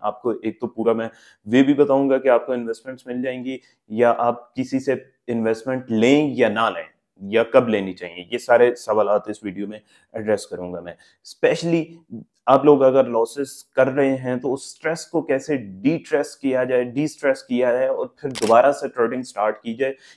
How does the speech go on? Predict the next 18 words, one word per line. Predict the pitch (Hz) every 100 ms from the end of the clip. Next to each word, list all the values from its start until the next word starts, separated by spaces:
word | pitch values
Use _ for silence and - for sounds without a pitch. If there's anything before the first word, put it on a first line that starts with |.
| -
ये |
बहुत | 170 165 156
ज़्यादा | 143 127
ज़रूरी | 113 101 98 101
होती | 90 - 95
है। | 90 - 123
मैं | 127
अक्सर | 123 123 156
एक | 147 139
चीज़ | 143 139
कहता | 131 127
हूँ | 139 139
कि |
यहाँ | 135 113 123
पर | 135 139 135
जो | 139
नब्बे | 120 113 139
फीसद | 147 147 156